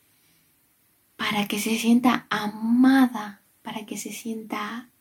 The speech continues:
bendecida, para que pueda sanar, vendarle las heridas de pronto de, de, de esa atrocidad que hicieron con ella. Brindarle la ayuda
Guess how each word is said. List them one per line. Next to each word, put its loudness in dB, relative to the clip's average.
bendecida, 0
para -4
que -6
pueda 2
sanar, 0
vendarle 4
las -2
heridas 0
de -8
pronto -4
de, -14
de, 2
de 2
esa -4
atrocidad -4
que -4
hicieron -2
con -4
ella. -2
Brindarle 4
la 2
ayuda 0